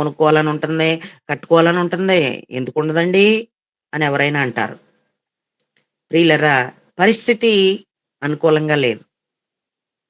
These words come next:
ఆర్థిక ఇబ్బందులు ఉన్నాయి, చేతిలో డబ్బు లేదు. ఈరోజు ఆత్మ సంబంధమైన నివాసం కూడా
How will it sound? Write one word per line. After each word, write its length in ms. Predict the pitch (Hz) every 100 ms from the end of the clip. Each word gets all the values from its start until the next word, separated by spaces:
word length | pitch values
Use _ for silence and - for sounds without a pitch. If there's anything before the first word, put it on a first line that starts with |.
| _
ఆర్థిక 400 | 160 180 170 180
ఇబ్బందులు 420 | 180 156 156 151 139
ఉన్నాయి, 220 | 120 113 - _ _ _ _
చేతిలో 400 | - 170 165 160 143
డబ్బు 200 | 135 135
లేదు. 300 | 151 131 104 - _ _ _ _ _ _ _ _ _
ఈరోజు 480 | 165 208 254 254 294 277 254 262 - _ _ _ _ _ _
ఆత్మ 400 | 156 185 214 - 220
సంబంధమైన 600 | 214 208 190 190 185 180
నివాసం 580 | 175 151 170 214 226 247 233
కూడా 240 | 190 170